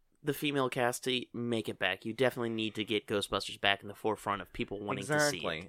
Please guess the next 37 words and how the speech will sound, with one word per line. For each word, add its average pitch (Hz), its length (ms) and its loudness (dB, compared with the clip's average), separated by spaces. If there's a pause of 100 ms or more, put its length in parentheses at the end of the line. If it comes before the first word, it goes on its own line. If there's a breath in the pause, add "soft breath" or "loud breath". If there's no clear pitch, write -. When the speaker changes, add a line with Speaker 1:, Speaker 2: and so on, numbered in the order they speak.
Speaker 2:
And 123 100 -4
so 156 220 4
another 143 320 0
sequel 127 360 -4
to 117 380 -6
the 110 120 -6
failed 127 600 -2
Ghostbuster 113 520 0
movie 101 260 -4
is 92 140 -6
not 110 400 -2
the 110 100 -2
right 104 220 2
way 95 100 0
to 87 100 -4
do 98 280 -4
it. 82 180 -2
I 101 80 6
want 120 300 4
them 143 160 2
to 143 80 -2
come 143 160 0
back. 151 340 2 (420)
Fine. 127 560 4
Speaker 1:
Need 113 180 -4
new 117 200 0
writing 113 400 2
and 113 80 -6
directing. 113 460 0
Speaker 2:
Exactly. 87 580 0 (280)
Yeah. 120 80 -8
Speaker 1:
Hundred 120 200 -6
percent 113 380 0
of 107 80 -4
that. 104 260 -4 (240)
Speaker 2:
Leslie 98 380 0
Jones, 90 760 -2